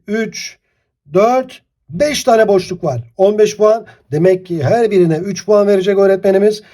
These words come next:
Sırayla bulalım. Bir gün yolda iki komşusu hocayı u-, durdurmuş. Hoca normalde cins isimdir. Küçük harfle yazılır ama Nasrettin Hoca'yı kastettiği için büyük harfle başlamış.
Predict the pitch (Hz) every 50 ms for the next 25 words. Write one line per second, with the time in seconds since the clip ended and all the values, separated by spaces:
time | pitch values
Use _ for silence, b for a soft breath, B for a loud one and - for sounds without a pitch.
0 | b b - - - - - - 254 226 185 175 175 196 185 165 170 160 151 139
1 | 123 117 b b b b b b - 139 208 262 247 214 190 175 180 190 190 208
2 | 208 185 175 - 233 185 196 180 170 165 - 165 165 - - 240 208 - - 170
3 | 180 196 170 190 196 202 226 247 233 214 214 208 - - _ 147 160 165 156 147
4 | 175 185 185 190 165 117 117 b b b b b _ _ 165 180 202 180 247 240
5 | 208 175 180 202 208 208 220 220 202 185 175 170 247 254 247 240 - _ _ _
6 | _ _ _ _ - 131 127 226 277 277 - - 185 - - - 151 139 123 127
7 | 120 117 - 175 - 262 254 240 214 170 - 175 175 170 151 160 214 254 254 185
8 | B B B B - 180 220 262 226 185 165 170 180 175 - - 190 185 180 -
9 | - 311 330 339 320 240 285 269 240 208 - - 180 170 165 - - - 170 151
10 | - - - 160 147 135 117 - - 127 120 110 101 117 123 180 202 - 226 233
11 | 226 214 247 247 247 240 - 170 254 254 254 269 226 B